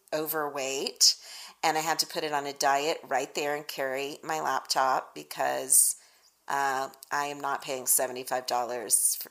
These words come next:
to put my laptop in my suitcase. No thanks. Too thrifty for that.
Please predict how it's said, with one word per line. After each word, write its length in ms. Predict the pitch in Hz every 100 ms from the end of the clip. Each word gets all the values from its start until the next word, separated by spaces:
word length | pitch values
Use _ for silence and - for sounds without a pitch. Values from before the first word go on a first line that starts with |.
| _
to 140 | -
put 200 | - 135
my 120 | 127 101
laptop 500 | 120 - - - -
in 100 | -
my 120 | -
suitcase. 800 | - - - - - - - - _ _ - -
No 260 | 131 107
thanks. 560 | - - - - - - - - _
Too 180 | - 285
thrifty 680 | - 233 214 - 208 202 196
for 360 | - 190 170 160
that. 480 | 151 127 101 85